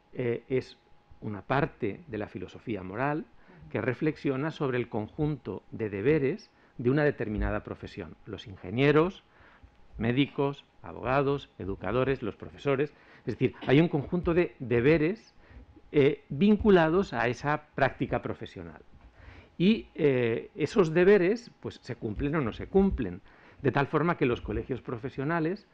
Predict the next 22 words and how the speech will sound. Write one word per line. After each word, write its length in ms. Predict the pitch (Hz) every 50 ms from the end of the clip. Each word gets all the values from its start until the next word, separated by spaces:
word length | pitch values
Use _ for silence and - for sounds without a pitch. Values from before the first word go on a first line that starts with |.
| _ - _ _ _ - - _ _
eh, 140 | 135 127 123
tienen 480 | - - - 156 151 147 151 165 156
una 260 | 143 139 143 139 135 -
comisión, 760 | 143 120 113 107 101 92 - - 147 143 147 143 127 95 87 - -
o 100 | 98 95
soléis 400 | - - 95 95 110 110 - -
tener 360 | - 113 120 139 147 131 - -
una 260 | - 117 110 117 113
comisión, 540 | - 117 110 110 104 - - 131 139 160 151 - - - _
que 60 | -
se 80 | 131 131
llama 260 | 139 135 147 160 151
comisión 580 | - 143 113 107 104 - - - 127 139 156 - - - - -
deontológica, 960 | 127 113 110 101 95 92 95 - 95 92 98 104 - - - - - - -
donde, 400 | 113 123 143 147 147 143 175 208 - - - - - - - _ _ _ - -
eh, 260 | - 135 131 123 120 110
se 160 | - 127 107
preocupa 480 | - 110 113 110 - 131 110 156 151
por, 180 | - 135 113 -
por 160 | - - 113
la 80 | 107 95
disciplina, 840 | 98 98 - _ 107 98 - 170 175 180 175 156 143 147 202 107